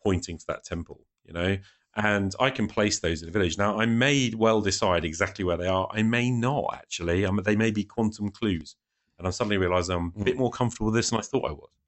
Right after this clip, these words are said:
Speaker 1: Um, but they're quantum
Speaker 2: <laughs>
Speaker 1: clues. You know, they're there. They're, maybe they're with the people. I might decide.
Speaker 2: I'll turn you. I'll turn you, Che.
Speaker 1: Yeah.
Speaker 2: I'll turn you to the dark side.
Speaker 1: But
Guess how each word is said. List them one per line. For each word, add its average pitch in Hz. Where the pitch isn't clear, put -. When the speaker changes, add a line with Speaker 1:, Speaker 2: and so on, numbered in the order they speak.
Speaker 1:
Um, 113
but 107
they're 113
quantum 92
Speaker 2:
<laughs> -
Speaker 1:
clues. 73
You 101
know, 98
they're 98
there. 92
They're, 87
maybe 92
they're 85
with 85
the 87
people. -
I 107
might 131
decide. 85
Speaker 2:
I'll 135
turn 120
you. 98
I'll 127
turn 120
you, 104
Che. 92
Speaker 1:
Yeah. 110
Speaker 2:
I'll 110
turn 104
you 92
to -
the 92
dark 85
side. -
Speaker 1:
But -